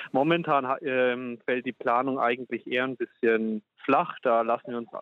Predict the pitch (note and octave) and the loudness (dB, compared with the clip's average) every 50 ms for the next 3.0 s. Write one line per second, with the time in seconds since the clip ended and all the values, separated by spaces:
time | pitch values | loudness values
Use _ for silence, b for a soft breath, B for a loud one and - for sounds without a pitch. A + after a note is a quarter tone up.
0 | - _ _ _ - C3 B2+ A#2 A#2 A#2+ A#2+ A#2 A2+ A#2+ A#2 A2 A2 G#2+ - - | -16 _ _ _ -20 -14 -6 -2 -2 2 2 2 2 2 2 2 0 0 0 0
1 | A#2+ A2+ B2+ C#3+ D3 D3+ C#3+ A#2 A2+ A2 G#2+ A2+ G#2+ A2 G#2+ - _ - - A2+ | 2 2 2 2 0 -2 0 0 0 0 0 -2 -4 -4 -6 -8 _ -10 -8 -8
2 | G#2+ G2+ - _ - B2+ B2 C3 C3 - C3+ B2 A#2+ A#2+ A#2+ - A#2 A#2 A#2 | -8 -10 -12 _ 0 2 2 2 0 -2 -2 0 0 0 -2 -4 -8 -10 -10